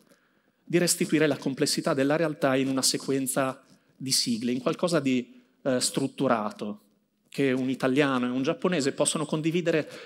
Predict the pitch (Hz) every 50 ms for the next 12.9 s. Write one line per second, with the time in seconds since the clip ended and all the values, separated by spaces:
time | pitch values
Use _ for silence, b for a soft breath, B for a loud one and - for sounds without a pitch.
0 | B B - 156 - - 175 165 165 160 - 151 143 - 160 143 127 120 107 -
1 | - - - 123 - - - 147 - - - - 131 - - - 123 - 143 131
2 | 127 123 120 - - 147 147 143 139 131 123 120 - 127 120 120 127 127 127 123
3 | - 135 117 110 104 - - - 135 131 131 127 120 117 117 113 110 107 _ _
4 | - 131 123 120 - - 123 120 117 110 - - - - - - - - - -
5 | _ _ _ _ _ _ _ _ _ _ B B B B B B B B - 147
6 | 139 - 160 165 160 160 175 156 - 165 - - 170 - 165 - - 196 185 185
7 | - 147 139 147 143 - 139 127 135 - - - 139 131 151 143 - - 156 156
8 | 156 151 151 147 143 - - - _ - - - _ - - _ _ - 147 127
9 | 120 - 151 156 160 151 131 - 135 110 139 127 123 - - 127 120 117 - 123
10 | 101 - - - - - - - 156 151 147 139 147 147 - 156 151 156 156 151
11 | 139 - 143 135 135 - - 160 160 156 - 131 127 127 127 151 - - - 135
12 | - - 135 123 120 117 120 117 120 - - 147 151 175 - - - _